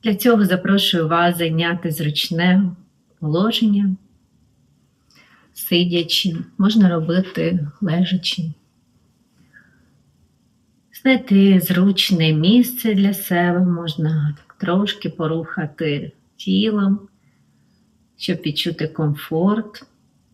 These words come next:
відчути все своє тіло в цьому моменті,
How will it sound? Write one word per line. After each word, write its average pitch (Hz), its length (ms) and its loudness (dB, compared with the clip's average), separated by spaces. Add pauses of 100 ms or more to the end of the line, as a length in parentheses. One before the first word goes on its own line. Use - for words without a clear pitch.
(1500)
відчути 208 600 -2
все - 220 0
своє 170 440 -2
тіло 185 640 2 (960)
в - 60 -18
цьому 214 220 4
моменті, 156 840 2